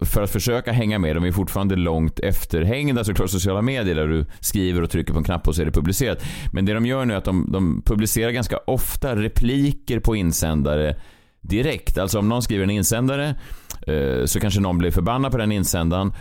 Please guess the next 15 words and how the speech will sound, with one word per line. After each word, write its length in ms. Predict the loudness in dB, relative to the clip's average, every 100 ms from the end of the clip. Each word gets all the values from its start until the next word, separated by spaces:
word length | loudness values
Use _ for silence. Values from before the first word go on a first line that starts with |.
| -8
och 140 | -4 0
då 140 | 0
istället 260 | 0 0 2
för 60 |
att 60 | 2
publicera 380 | 2 2 2 2
den 240 | 0 0
direkt 340 | 0 0 0
så 80 | 0
låter 280 | 0 0 0
de 120 | 0
då 200 | 0 0 2
ursprungsinsändarpersonen 3250 | 0 0 0 2 2 0 -2 -2 0 2 2 2 2 2 2 2 2 2 2 0 -2 -10 -4 0 0 0 0 2 2 2 2 0 0 -4 -4
svara 680 | -2 0 0 0 0 -2
på 540 | 0 2 4 2 2